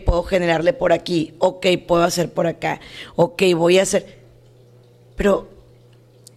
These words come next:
prever para proveer. Si yo preveo,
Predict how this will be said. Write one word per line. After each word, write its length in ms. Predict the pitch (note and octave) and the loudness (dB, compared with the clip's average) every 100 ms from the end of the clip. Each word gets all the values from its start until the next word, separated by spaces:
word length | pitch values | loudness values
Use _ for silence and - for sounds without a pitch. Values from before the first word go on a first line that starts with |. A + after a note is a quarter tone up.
| - - | -20 -8
prever 560 | - F#3+ F#3 G3 B3+ - - | 0 2 4 4 2 0 0
para 280 | G3 F3+ - | 0 0 0
proveer. 600 | F3 D#3 D#3 D#3 D3 - - _ - - _ _ - _ _ - | 0 2 2 2 0 -8 -12 _ -20 -20 _ _ -20 _ _ -4
Si 200 | - E3+ | 0 2
yo 240 | A3+ B3+ | 2 2
preveo, 520 | C4 G#3 A#3 A#3 F4 | 0 2 4 4 0